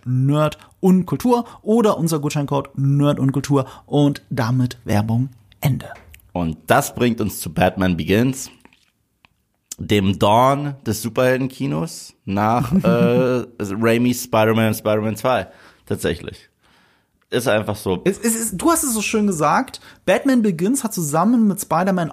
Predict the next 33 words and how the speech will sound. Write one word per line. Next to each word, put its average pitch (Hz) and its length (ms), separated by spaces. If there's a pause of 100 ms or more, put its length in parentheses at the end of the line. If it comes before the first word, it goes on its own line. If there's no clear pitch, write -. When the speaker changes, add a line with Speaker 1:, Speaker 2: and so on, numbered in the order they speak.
Speaker 1:
eins, 165 420
das 185 160
sind 196 160
die 175 80
zwei 165 240
Blaupausen 220 840
für - 400
alle 220 440
Superhelden-Origin-Stories 196 2000 (680)
aller 208 320
Zeiten 160 540
danach. 135 480 (220)
Speaker 2:
Ja, 123 160 (480)
es - 160
gibt 165 140
diese 170 160
zwei 170 220
Ansätze. 147 460 (260)
Speaker 1:
Ja. 180 220 (800)
Speaker 2:
Und, 113 280
äh, 123 120
und, 113 380
äh, 110 160
und 113 200
gerade 123 220
nach 160 120
Batman 139 340
Begins 131 320
wollte 127 220
jeder 110 300
Batman 87 300
Begins 85 340
sein. 82 300